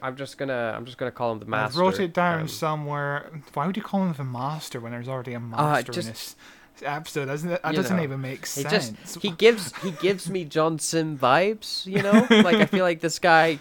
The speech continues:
Speaker 1: this guy could be, could have played the Master with David Tennant's era if he was around then, you know? I feel
Speaker 2: Mm,
Speaker 1: like, I feel,
Speaker 2: interesting.
Speaker 1: feel like he's an equal level actor as John Sim. I feel like they're both as good as each other. Um, if not,
Speaker 2: Um,
Speaker 1: this guy's a little bit better, even,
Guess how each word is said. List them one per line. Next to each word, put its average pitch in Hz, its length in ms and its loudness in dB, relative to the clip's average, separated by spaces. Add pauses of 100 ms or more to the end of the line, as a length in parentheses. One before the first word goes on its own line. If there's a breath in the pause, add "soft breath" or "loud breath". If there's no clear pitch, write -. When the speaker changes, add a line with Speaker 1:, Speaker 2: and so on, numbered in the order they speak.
Speaker 1:
this 151 200 -6
guy 160 160 2
could 147 360 -6
be, 135 520 -2 (140)
could 147 180 -2
have 120 120 -6
played 123 380 2
the - 160 -10
Master 110 640 -2 (320 loud breath)
with 110 180 -8
David 107 320 2
Tennant's 104 440 -2
era 95 300 -4
if 104 80 -6
he 113 100 -6
was 104 180 -8
around 95 380 -8
then, - 320 -14
you 156 100 -4
know? 151 180 -4
I 143 120 -6
feel 117 180 -2
Speaker 2:
Mm, - 60 -4
Speaker 1:
like, 117 160 -2
I - 20 -12
feel, 135 80 -4
Speaker 2:
interesting. 127 300 -2
Speaker 1:
feel 156 120 2
like 151 140 4
he's 151 220 -2
an 120 200 0
equal 151 480 0
level 123 480 4
actor 107 480 0
as 101 240 -2
John 101 260 2
Sim. 95 400 -6 (380 loud breath)
I 110 120 -2
feel 127 180 0
like 117 180 2
they're 120 140 2
both 117 540 0 (380 soft breath)
as 110 340 4
good 110 220 -2
as 104 140 -8
each 101 200 -8
other. 95 340 -4 (180)
Um, 101 400 0
if 135 220 0
not, 175 100 8
Speaker 2:
Um, 117 60 2
Speaker 1:
this 139 100 0
guy's 143 220 2
a 127 40 -2
little 127 220 0
bit 107 180 0
better, 104 380 6
even, 98 380 -6